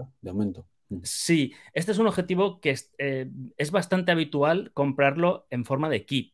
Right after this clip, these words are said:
Speaker 2: Es decir, compras el cuerpo y el objetivo en una misma caja, en un kit, y, y es
Speaker 1: Ujú.
Speaker 2: bastante habitual. Y la verdad es que es un,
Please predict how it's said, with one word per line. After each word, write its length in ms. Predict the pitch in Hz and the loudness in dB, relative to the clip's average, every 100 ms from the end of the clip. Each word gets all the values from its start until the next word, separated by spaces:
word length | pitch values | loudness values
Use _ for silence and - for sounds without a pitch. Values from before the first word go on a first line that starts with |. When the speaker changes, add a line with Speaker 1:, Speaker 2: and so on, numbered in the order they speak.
| _ | _
Speaker 2:
Es 100 | 117 | -4
decir, 280 | 135 131 110 | -4 -4 -4
compras 320 | 127 139 139 | -2 -2 -2
el 80 | 110 | -4
cuerpo 360 | - 147 151 175 | 2 2 4 2
y 80 | 165 | 4
el 80 | |
objetivo 440 | 147 151 139 160 185 | 2 2 2 4 4
en 80 | 139 | 4
una 160 | 127 | 4
misma 320 | 131 131 135 | 2 2 0
caja, 340 | 165 160 175 190 - - | 0 -2 -4 -4 -8 -6
en 140 | 127 135 | -2 0
un 160 | 135 | -2
kit, 280 | 160 185 - - - _ | -2 -4 -6 -18 -20 _
y, 260 | 147 147 - | -2 -2 0
y 60 | 147 | 0
es 60 | 170 | 2
Speaker 1:
Ujú. 80 | |
Speaker 2:
bastante 320 | 180 180 180 180 | 0 0 2 2
habitual. 400 | 143 123 131 113 | 2 4 4 4
Y 60 | |
la 100 | 135 | 2
verdad 180 | 139 175 | 2 0
es 80 | 185 | 2
que 80 | 214 | 2
es 140 | 190 | 2
un, 260 | 202 196 | 0 -4